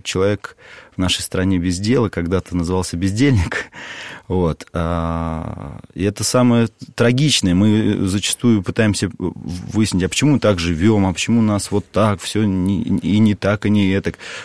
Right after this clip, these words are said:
Потому что зачастую мы не знаем, чем занимался наш дед и прадед, а это очень важная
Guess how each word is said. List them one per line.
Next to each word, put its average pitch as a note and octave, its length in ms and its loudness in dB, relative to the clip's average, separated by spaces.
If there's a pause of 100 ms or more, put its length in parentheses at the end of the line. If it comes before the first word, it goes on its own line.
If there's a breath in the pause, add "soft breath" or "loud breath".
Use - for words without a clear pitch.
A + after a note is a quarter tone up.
Потому A2 240 4
что A2+ 160 0
зачастую A#2 460 0
мы A2 100 6
не G#2+ 120 4
знаем, A2+ 320 4
чем G2+ 180 0
занимался G2+ 480 0
наш F#2+ 220 0
дед A#2 260 0
и F2 40 0
прадед, G#2 420 0
а D#2 80 0
это G2+ 240 -2
очень G#2+ 280 0
важная A2 460 2